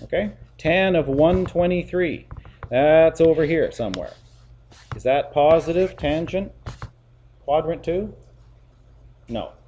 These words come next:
only sine is. That's negative. Okay? Cast. Gotta stick it in your noodle. Um, wee bit more.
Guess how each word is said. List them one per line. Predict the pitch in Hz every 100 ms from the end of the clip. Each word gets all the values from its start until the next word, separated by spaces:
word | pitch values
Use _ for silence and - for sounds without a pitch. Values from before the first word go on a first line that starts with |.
| 123
only | 127 151
sine | - 135 127 101
is. | 64 - - - - - - - -
That's | 104 -
negative. | 107 107 90 82 - _ - _ _ - _ _ - - _ _ - _ _ - _ _ - - _ - - - - - - - 143
Okay? | 196 233 - - - - _ - - _ _ -
Cast. | 175 190 135 - - - - - _ -
Gotta | 143
stick | 135 - 165
it | 170
in | 160
your | 165
noodle. | 165 175 165 104 - - - - - - _ _ - - - -
Um, | 143 151 151 151 151 147 147
wee | 143 175
bit | 170 165 -
more. | 135 98